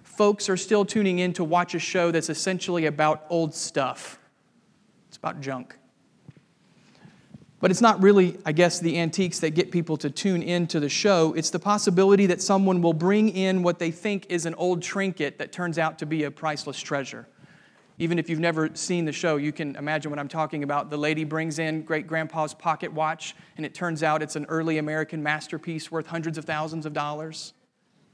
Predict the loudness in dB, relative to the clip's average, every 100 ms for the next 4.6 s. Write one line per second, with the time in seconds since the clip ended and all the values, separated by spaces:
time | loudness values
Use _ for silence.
0 | _ _ _ _ _ _ _ _ _ _
1 | _ -6 -4 -2 -2 -2 -4 -4 -4 -4
2 | 0 2 2 2 0 0 -2 -4 0 0
3 | 0 -2 -4 -4 0 0 -2 -4 -4 -4
4 | -4 -2 4 6 6 2